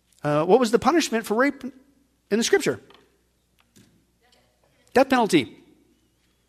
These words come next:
right? You bring that back, guess what's gonna happen to that behavior?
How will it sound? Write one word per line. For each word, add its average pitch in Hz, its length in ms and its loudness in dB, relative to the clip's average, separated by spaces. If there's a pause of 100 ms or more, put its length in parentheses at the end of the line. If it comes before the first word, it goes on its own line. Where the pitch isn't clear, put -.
(220)
right? 170 200 -2 (440)
You 160 100 -2
bring 202 200 4
that 208 200 6
back, 233 260 4
guess 190 160 0
what's 214 140 -4
gonna 220 160 0
happen 190 280 0
to 202 300 -2 (520)
that 196 140 4
behavior? 208 420 2